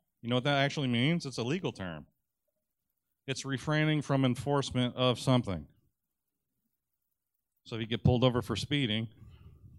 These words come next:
and they give you a ticket, and it goes before the judge, and he says, "You know what? Yeah, I'm just gonna cut you some slack," and he just crumples it up and throws it away.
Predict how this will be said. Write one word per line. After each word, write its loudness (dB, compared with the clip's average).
and -2
they 2
give 2
you 4
a 4
ticket, -2
and -2
it 0
goes 8
before 0
the 4
judge, 6
and 2
he 4
says, -2
"You 4
know 6
what? 2
Yeah, -2
I'm 0
just -4
gonna 0
cut -4
you -6
some -4
slack," -2
and -2
he -2
just -4
crumples -4
it -4
up -2
and -8
throws 0
it -2
away. -2